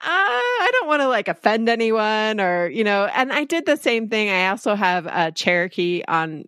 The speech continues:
'cause I'm Cherokee. And so after my grandma passed away, we all, my nieces and I got Cherokee tattoos. And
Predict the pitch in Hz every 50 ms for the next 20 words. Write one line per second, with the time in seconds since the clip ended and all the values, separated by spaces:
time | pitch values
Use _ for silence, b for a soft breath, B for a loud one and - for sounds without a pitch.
0 | _ - - 208 185 180 175 170 - 233 226 208 180 - - 160 147 139 - -
1 | 165 170 - 190 170 175 - 175 160 165 - 247 302 330 - 247 208 214 - 160
2 | 175 - - 180 165 160 156 156 156 B B B B B B B B B 214 214
3 | 208 208 196 185 180 180 - 190 180 175 185 202 196 214 196 175 180 170 165 156
4 | 160 156 160 147 143 123 - _ - - - 185 175 175 175 170 - - 170 151
5 | 147 147 147 156 - - - 151 - - - - 311 311 254 202 175 170 165 165
6 | 165 - B B B B B B B _ _ - 233 220 214 202 196 190 190